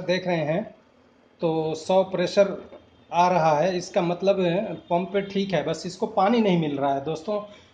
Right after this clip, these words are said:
इसको पानी कहाँ से नहीं मिल रहा, अभी सारी चीज़ें देखते हैं। दोस्तों, एक बार ये चेक कर लेते हैं कि ये एसबी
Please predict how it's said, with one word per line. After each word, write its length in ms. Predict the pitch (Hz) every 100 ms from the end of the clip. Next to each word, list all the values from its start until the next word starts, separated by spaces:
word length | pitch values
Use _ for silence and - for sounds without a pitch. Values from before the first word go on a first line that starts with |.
| _
इसको 220 | 170 190
पानी 260 | - 185 202
कहाँ 220 | 202 208
से 120 | 208
नहीं 120 | 202
मिल 120 | 202 190
रहा, 180 | 202
अभी 280 | 196 180 202
सारी 280 | 185 180 180
चीज़ें 280 | - 190 190
देखते 300 | 156 131 131
हैं। 240 | 117 110 - _ _ _ _ _ - - - - - -
दोस्तों, 600 | 151 196 196 - 233 226 175
एक 240 | 208 208
बार 140 | 214
ये 160 | 208 226
चेक 280 | 233 214 -
कर 100 | 202
लेते 260 | 190 180
हैं 140 | 185 233
कि 80 | 240
ये 220 | 226 226
एसबी 760 | 208 202 - 185 240 202 226 -